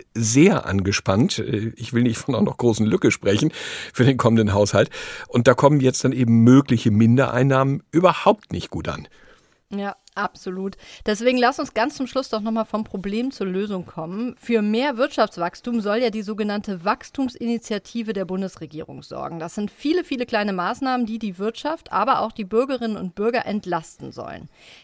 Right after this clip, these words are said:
Speaker 2: Geht die Rechnung am Ende auf? Was meinst du?
Speaker 1: Ja, jetzt sind wir bei der persönlichen Einschätzung. Äh, gut, ich kann dafür glücklicherweise nicht haftbar <laughs> gemacht werden, <laughs> wie
Speaker 2: Mal
Speaker 1: meine
Speaker 2: gucken.
Speaker 1: Einschätzung ist. Ich, ich würd jetzt mal sagen, abwarten, Tee trinken.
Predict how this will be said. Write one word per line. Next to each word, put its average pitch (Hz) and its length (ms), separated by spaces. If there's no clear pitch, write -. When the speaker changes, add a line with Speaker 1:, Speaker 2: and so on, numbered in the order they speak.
Speaker 2:
Geht 247 180
die 294 80
Rechnung 247 320
am 196 120
Ende 196 300
auf? 214 240
Was 226 180
meinst 147 380
du? - 120
Speaker 1:
Ja, 127 280
jetzt 123 140
sind 143 100
wir 131 80
bei 127 80
der 123 100
persönlichen 120 540
Einschätzung. 104 600
Äh, 117 340
gut, 117 300
ich - 240
kann 147 140
dafür 135 220
glücklicherweise 127 500
nicht 123 220
haftbar 156 320
<laughs> - 160
gemacht 139 380
werden, - 340
<laughs> 220 720
wie 160 80
Speaker 2:
Mal 135 60
Speaker 1:
meine 135 260
Speaker 2:
gucken. 104 140
Speaker 1:
Einschätzung 120 420
ist. 135 160
Ich, 160 180
ich 151 180
würd 160 220
jetzt - 320
mal 143 200
sagen, 135 280
abwarten, 127 600
Tee 135 240
trinken. 117 500